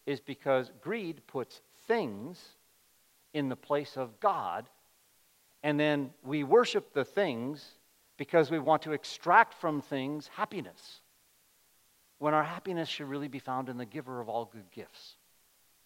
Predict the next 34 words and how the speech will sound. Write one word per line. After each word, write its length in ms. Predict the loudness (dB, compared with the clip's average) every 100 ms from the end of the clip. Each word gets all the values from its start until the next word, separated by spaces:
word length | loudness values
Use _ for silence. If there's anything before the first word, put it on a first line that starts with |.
| _ _ _ _ -8
We 100 | -6
replace 520 | -4 -2 2 2 2
God 400 | 4 8 8 6 -2 _ _
with 120 | -10 -8
his 160 | -12
creation, 720 | -12 -8 -6 -6 -6 -12 -14 -14
and 100 | -12
we 120 | -10
worship 520 | -6 -4 -4 -4 -4 -8 _ _ _ _ _ -18
the 80 | -16
creation 800 | -10 -4 -4 -4 -6 -12 -14 -18 _ _ -6
rather 320 | -4 -4 -8
than 160 | -12
the 80 | -16
creator. 480 | -18 -16 -14 -14 -20 _ _ _ _ _ _ _ _ _ _ _ _ _ -20 _ -20 -20 -2
So 160 | 0
greed 400 | 0 -2 -4 -8
steals 460 | -10 -6 2 2 2
satisfaction 640 | 2 0 2 0 0 -2
of 100 | -6
life 380 | 0 0 0 -6 -18
because 480 | -2 2 4 2 -10
it 120 | -12
distorts 540 | -12 -10 -4 -4 -4
our 100 | -6
perspective 760 | -6 -10 -14 -10 -12 _ -8 -4
on 160 | -4 0
life, 380 | 0 0 -6
it 80 | -14
distorts 480 | -16 -10 -2 -2 -2
our 100 | -6
perspective 560 | -8 -12 -8 -8 -8 -10
on 140 | -2
God, 360 | 4 6 6